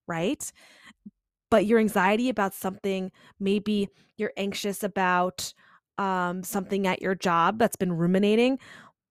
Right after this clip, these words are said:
but you haven't acknowledged it yet. And so that anxiety, it has to manifest somewhere.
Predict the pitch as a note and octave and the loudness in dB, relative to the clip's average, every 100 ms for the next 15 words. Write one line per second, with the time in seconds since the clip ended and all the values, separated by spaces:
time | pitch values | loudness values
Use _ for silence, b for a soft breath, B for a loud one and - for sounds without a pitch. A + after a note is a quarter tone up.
0 | - G3 F3 - - - G#3 G3 F#3 F#3 | 0 2 2 -2 -10 -4 -2 0 2 2
1 | F#3+ F3+ - _ G3+ F3+ D#3+ E3 F#3+ - | 2 -2 -6 _ -4 0 0 2 2 0
2 | B3 C4 C#4+ G4+ - - - b b b | -2 2 2 0 -4 -12 -16 b b b
3 | - G#3 - A3 G#3 G#3 G#3+ G3+ G#3 C4 | -4 -4 0 2 2 2 0 0 2 0
4 | A#3 A3+ G#3 A3 - A3+ G#3+ A3 A3 - | 0 2 2 2 2 -2 0 0 -2 -4
5 | A3 - G3+ A3+ A3+ F#3+ F#3+ | -6 -2 0 2 2 2 0